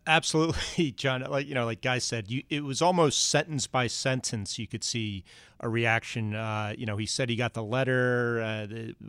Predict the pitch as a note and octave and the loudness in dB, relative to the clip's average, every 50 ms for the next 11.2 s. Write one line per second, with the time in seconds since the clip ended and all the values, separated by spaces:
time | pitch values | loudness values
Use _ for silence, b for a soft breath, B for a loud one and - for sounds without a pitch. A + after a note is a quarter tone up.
0 | G#2+ - - A2+ A#2 A2 F#2+ G#2+ - - - - - - - - - B2+ B2 A#2+ | -14 -12 -8 -8 -8 -8 -8 -10 -16 -20 -18 -16 -14 -12 -10 -4 -2 -2 0 -2
1 | - B2 - - - C3+ B2 G#2+ A#2+ B2 B2+ - D3 B2+ A2 B2 C3 C3 B2 G#2+ | -2 -6 -4 0 0 0 0 2 0 0 0 -2 -4 -6 -6 -4 -4 -2 -2 -2
2 | C3+ A#2+ - C3 - D#3+ D#3 D#3 D3 C3 B B B B B B B B _ - | -2 -4 -4 -2 -2 0 0 0 -2 -2 B B B B B B B B _ -2
3 | C#3 C#3 C#3 C3+ C#3 - _ _ - - - A3 A#3 B3+ A#3+ A#3 G#3+ F#3+ B2 D3 | 0 0 0 0 -4 -8 _ _ -12 -4 0 0 0 2 0 0 2 4 4 4
4 | C3+ A2 - D3 D3 C#3+ C#3 - - C#3 C#3+ C#3 B2+ A2+ - - C#3+ C3 C3 - | 4 4 4 6 6 6 6 4 2 0 2 2 2 2 2 4 6 6 6 4
5 | - A2+ G#2+ - B2 A2+ - - - B2+ A#2 A2+ G#2+ G2+ F#2+ - - - A2 G2 | 2 -2 -2 -2 -2 -4 -4 -4 -2 -2 -2 -2 -2 -4 -6 -8 -8 -8 -8 -8
6 | F2+ - - A2 G2+ F#2+ F#2 F#2 F2+ F2+ - - - G#2+ G2+ G2+ G2+ - - A#2 | -8 -10 -10 -8 -8 -8 -8 -8 -10 -12 -12 -10 -8 -8 -6 -6 -8 -8 -8 -8
7 | G2+ - - G#2+ - - A#2 G#2 G#2 G#2 G#2 F#2+ - G#2+ G2+ G2+ F2+ G2 G2+ G2+ | -8 -6 -8 -8 -6 -4 -4 -2 -2 -4 -4 -4 -6 -6 -6 -6 -4 -4 -4 -4
8 | F#2 - - G#2+ G2 F#2 B B B B B B B - A2+ G2+ - - B2 A2 | -6 -6 -8 -8 -8 -10 B B B B B B B -10 -8 -4 -2 -2 0 0
9 | A#2 A#2 G#2 B2 C3+ C3 - - - C#3 B2 A#2+ A2+ F#2+ - - A#2+ A2+ A2 - | 2 2 4 4 4 4 2 0 0 2 2 2 0 -2 -2 0 0 0 0 -2
10 | - A#2+ A#2 A#2 A2+ A2 B B B B B B B B C#3+ C#3+ D3 D3+ D3+ D3+ | -2 -2 -2 -2 -2 -4 B B B B B B B B -2 2 4 4 4 4
11 | D3+ D3 - - | 4 4 2 -2